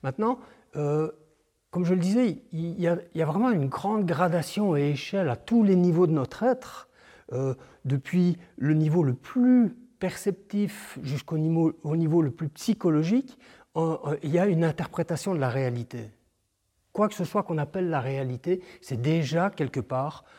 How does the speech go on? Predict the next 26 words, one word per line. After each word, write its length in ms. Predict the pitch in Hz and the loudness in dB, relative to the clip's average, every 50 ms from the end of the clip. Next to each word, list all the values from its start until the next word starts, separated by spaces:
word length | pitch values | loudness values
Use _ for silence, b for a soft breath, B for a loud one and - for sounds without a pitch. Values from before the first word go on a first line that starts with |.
| B B B B _ | B B B B _
une, 240 | 147 143 143 151 123 | -4 -2 -2 -2 -2
notre 300 | - 139 139 - - 151 | -2 -4 -4 -4 -4 -6
perception, 560 | 135 - 175 165 - 165 147 - - 185 190 185 | -4 -4 -4 -4 -4 -6 -6 -4 -2 -2 -2 -2
quoi 160 | - 180 175 | -2 -4 -4
que, 100 | - - - - - - 208 - | -4 -8 -16 -20 -20 -20 -14 -8
quoi 100 | - 175 | -6 -6
que 80 | 156 - | -6 -6
ce 60 | 165 | -10
soit 200 | 147 - 170 151 | -8 -6 -6 -6
qu'on 120 | - 156 | -6 -8
appelle 220 | 139 135 - 139 131 | -8 -8 -8 -8 -8
la 80 | 127 | -8
réalité, 420 | 117 131 127 135 135 135 - 175 180 | -6 -6 -6 -6 -8 -6 -6 -6 -4
il 80 | 170 | -4
y 60 | 135 113 | -4 -6
a 20 | |
déjà 320 | 110 117 139 147 143 175 | -4 -4 -2 -2 -2 -2
une 100 | 175 160 | -2 -4
interprétation. 720 | 147 135 - 139 - _ - 127 - 143 127 - 151 139 - _ _ _ _ _ _ _ _ _ _ _ _ | -6 -8 -10 -14 -16 _ -16 -16 -16 -18 -18 -18 -18 -20 -20 _ _ _ _ _ _ _ _ _ _ _ _
Jusque, 380 | - - 175 208 - - - - | -6 -4 -2 -2 -4 -6 -12 -16
jusque 320 | - 165 190 190 - - 190 185 175 B B B B B B B B | -10 -10 -10 -8 -6 -4 -4 -4 -4 B B B B B B B B
là 200 | - 190 196 220 | -6 -2 0 2
où 140 | 214 196 190 | 2 2 4
on 100 | 185 170 | 2 2
peut 220 | - - 170 175 160 | 0 -2 -4 -2 -2
aller. 320 | 135 117 107 107 107 | -2 -2 -4 -6 -10